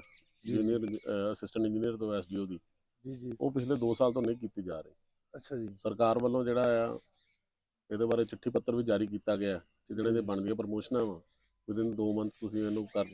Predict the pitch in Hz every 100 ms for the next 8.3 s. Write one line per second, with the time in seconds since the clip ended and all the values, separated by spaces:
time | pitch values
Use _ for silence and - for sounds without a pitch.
0 | - 104 104 104 104 104 98 101 107 107
1 | 98 95 98 104 101 101 113 104 85 -
2 | _ _ 110 104 101 _ _ _ _ 120
3 | 127 127 120 135 139 - - - - -
4 | - - 127 131 131 120 120 127 127 113
5 | 110 120 123 117 117 113 113 107 123 131
6 | 110 107 110 98 101 - - 110 113 117
7 | 120 117 113 139 135 117 117 113 113 113
8 | 107 101 95